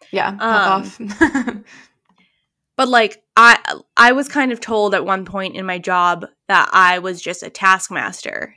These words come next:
Speaker 2: And I was told this in somewhat of a negative way.
Speaker 1: Mm-hmm.
Speaker 2: And upon reflecting, I'm like, "Well, who else would have gotten that stuff done?"
Speaker 1: Yeah.
Speaker 2: Like
Speaker 1: Like, does that not sound like me doing my job? <laughs> Is
Speaker 2: Yeah.
Speaker 1: completing the tasks that I'm told to do?
Speaker 2: Yeah.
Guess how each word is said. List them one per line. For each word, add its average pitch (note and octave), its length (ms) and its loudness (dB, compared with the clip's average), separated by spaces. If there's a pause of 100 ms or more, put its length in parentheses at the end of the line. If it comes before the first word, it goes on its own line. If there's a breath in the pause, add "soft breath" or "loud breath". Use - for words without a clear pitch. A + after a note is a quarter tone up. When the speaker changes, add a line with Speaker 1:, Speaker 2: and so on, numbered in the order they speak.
Speaker 2:
And A3 100 2
I G#3+ 60 8
was G3+ 140 -4
told C#4 260 -2
this A3+ 180 -4
in F#3+ 220 -6
somewhat A3+ 640 -2
of F#3+ 100 -2
a F3+ 80 -6
negative F3+ 520 -8
way. - 500 -2 (220)
Speaker 1:
Mm-hmm. G3+ 340 -6
Speaker 2:
And G3 340 0 (160)
upon B3 400 0
reflecting, G#3+ 540 -4
I'm F3 100 -2
like, E3+ 200 -2 (140)
"Well, F#3+ 120 -4
who G#3+ 160 -2
else C#4 200 0
would A3 100 -2
have E3+ 80 -8
gotten - 240 -4
that - 160 -6
stuff - 240 -12
done?" - 320 -12 (360)
Speaker 1:
Yeah. G3+ 420 0
Speaker 2:
Like G#3 180 4
Speaker 1:
Like, G#3 140 0
does G#3+ 160 4
that F#3+ 180 6
not G3 240 4
sound F#3+ 240 -2
like F3+ 260 -4
me F3+ 220 -6
doing F3+ 600 -4
my E3+ 220 -4
job? E3+ 340 -2 (220)
<laughs> - 200 -20
Is - 460 0
Speaker 2:
Yeah. A3 40 -8
Speaker 1:
completing - 440 4
the G3 60 2
tasks G3+ 420 2
that G3 120 2
I'm F#3 140 -2
told G3 220 -4
to A#3 100 -2
do? A3+ 360 2
Speaker 2:
Yeah. A#3+ 380 0